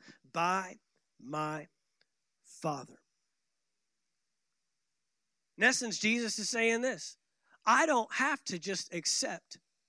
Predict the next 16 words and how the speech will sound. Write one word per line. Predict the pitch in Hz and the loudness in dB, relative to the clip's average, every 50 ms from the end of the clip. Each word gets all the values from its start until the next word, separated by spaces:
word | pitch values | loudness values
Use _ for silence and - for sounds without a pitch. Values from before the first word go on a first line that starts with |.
| _ - | _ -6
anything | 247 254 240 202 175 - 175 160 160 165 175 | -4 -4 -2 -4 -6 -6 -6 -6 -4 -4 -4
and | 180 | -4
everything." | 196 202 180 156 127 - - - _ _ _ _ _ _ _ _ _ _ _ _ _ _ _ _ _ _ _ _ _ _ _ _ _ _ _ _ _ _ _ _ _ _ _ _ _ _ _ _ _ _ _ _ _ _ _ _ _ _ _ _ _ _ _ _ _ _ _ _ _ _ _ _ _ _ _ _ _ _ _ _ _ _ _ _ _ _ _ _ _ _ _ _ _ - - | -4 -6 -8 -10 -16 -18 -20 -20 _ _ _ _ _ _ _ _ _ _ _ _ _ _ _ _ _ _ _ _ _ _ _ _ _ _ _ _ _ _ _ _ _ _ _ _ _ _ _ _ _ _ _ _ _ _ _ _ _ _ _ _ _ _ _ _ _ _ _ _ _ _ _ _ _ _ _ _ _ _ _ _ _ _ _ _ _ _ _ _ _ _ _ _ _ -4 0
I | - 196 | 2 4
know | 214 226 247 | 6 6 6
that | 233 220 208 | 6 6 4
goes | 190 220 226 220 220 190 | 4 4 4 4 2 2
against | 208 190 190 233 233 208 175 - 185 | 0 2 4 4 4 2 0 -4 -4
the | 202 202 202 - | -4 -4 -2 -2
American | 190 185 180 202 220 240 254 247 240 - 202 170 - | -2 2 6 8 8 10 8 8 6 4 0 0 0
Jesus | - 175 165 147 131 - 139 123 - - | 0 -2 -2 -2 -2 -6 -8 -10 -8 -4
that | - 165 151 160 | -2 -2 -2 2
we | 170 170 160 143 139 | 2 2 2 2 0
love | 160 185 180 175 170 | 4 4 4 4 4
to | 165 160 | 2 -2
celebrate. | - - 180 165 160 160 156 139 135 123 131 - _ | 2 2 2 2 2 0 -2 -4 -6 -10 -14 -18 _